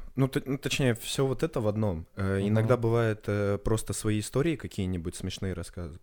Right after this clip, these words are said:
Speaker 1: И где-то, может, ну, типа, приукрашу, э, чтобы, ну, казалось еще смешнее. Вот. Э, а бывает, э, придумываю какую-то, ну, просто ситуацию из ничего, да, и начинаю ее разгонять. Вот. Э, там, блядь, не знаю, к примеру,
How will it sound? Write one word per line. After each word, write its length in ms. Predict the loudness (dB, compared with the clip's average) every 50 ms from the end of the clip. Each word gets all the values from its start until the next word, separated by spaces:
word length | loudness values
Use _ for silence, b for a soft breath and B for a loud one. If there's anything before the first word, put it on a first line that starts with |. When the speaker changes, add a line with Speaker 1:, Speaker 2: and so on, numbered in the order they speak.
| -16 -14
Speaker 1:
И 60 | -12 -8
где-то, 280 | -2 -2 0 2 2
может, 340 | 2 2 2 2 0 -2 -2
ну, 120 | -2 -2
типа, 300 | -2 -4 -6 -6 -4 -4
приукрашу, 680 | -4 -2 -2 -2 -2 -2 -2 -4 -4 -4 -6 -10 -14 -18 -20 _ b b b b b b b b b b
э, 520 | -6 -4 -2 -2 0 -2 -2 -2 -4 -4 -4
чтобы, 360 | -6 -8 -8 -6 -4 -2 0
ну, 160 | 0 0 0
казалось 400 | 0 -2 -2 -2 -2 -2 -2 -6 -8
еще 180 | -4 -2 0
смешнее. 460 | 0 0 -2 -4 -6 -6 -8 -8 -8 B B B B B B B B B B B B
Вот. 460 | -2 0 2 2 2 0 -2 -6 -12 -18 -14 -10
Э, 480 | -8 -4 -2 0 0 0 0 0 0 -2 -2
а 120 | -2 0
бывает, 540 | 2 2 4 4 4 4 4 4 2 0 -4 -4
э, 340 | -2 0 0 0 0 -2 -2 -2
придумываю 420 | 0 2 2 4 4 4 2 2
какую-то, 400 | 0 -4 -4 -4 -2 -2 -2 -2
ну, 120 | -2 0 4
просто 340 | 4 4 4 2 -2 -6
ситуацию 560 | -10 -10 -6 -2 0 0 0 -2 -4 -6 -6 -6
из 80 | -4
ничего, 420 | -6 -6 -6 -6 -6 -6 -4 -4 -4
да, 240 | -6 -6 -8 -8 -10 -12 _ -6
и 160 | -4 -2 0
начинаю 440 | -2 -2 -2 0 0 0 0 0 -2
ее 120 | -2 -4
разгонять. 440 | -4 -4 -4 -4 -4 -4 -4 -6 -8 -12 _ -20 B B B B B B B B B B
Вот. 340 | -4 -2 -2 -2 -4 -6 -10 -12
Э, 160 | -12 -10 -10 -10
там, 200 | -8 -8 -8 -8
блядь, 280 | -8 -6 -6 -6 -4 -4
не 80 | -4 -4
знаю, 240 | -4 -4 -4 -4 -6
к 60 | -6
примеру, 420 | -6 -4 -4 -2 -2 -4 -6 -6